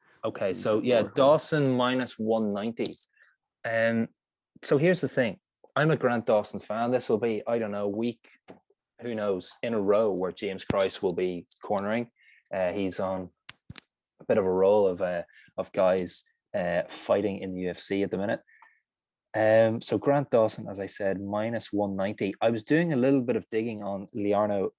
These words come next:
Speaker 1: sorry, <laughs> Leonardo <laughs> Santos.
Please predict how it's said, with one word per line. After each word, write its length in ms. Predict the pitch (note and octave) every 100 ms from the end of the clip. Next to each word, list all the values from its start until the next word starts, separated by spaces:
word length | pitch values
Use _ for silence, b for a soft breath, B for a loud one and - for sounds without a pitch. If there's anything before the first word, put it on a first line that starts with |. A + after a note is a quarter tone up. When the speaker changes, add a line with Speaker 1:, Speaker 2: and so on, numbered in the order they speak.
| _ _
Speaker 1:
sorry, 340 | - G#2 E2+ - -
<laughs> 1040 | - - - - - _ _ G#3 A#3 F3+
Leonardo 800 | B2+ C3 C#3+ B2 C3 C#3 - F3
<laughs> 20 |
Santos. 760 | D#3+ - - C#3 B2+ - -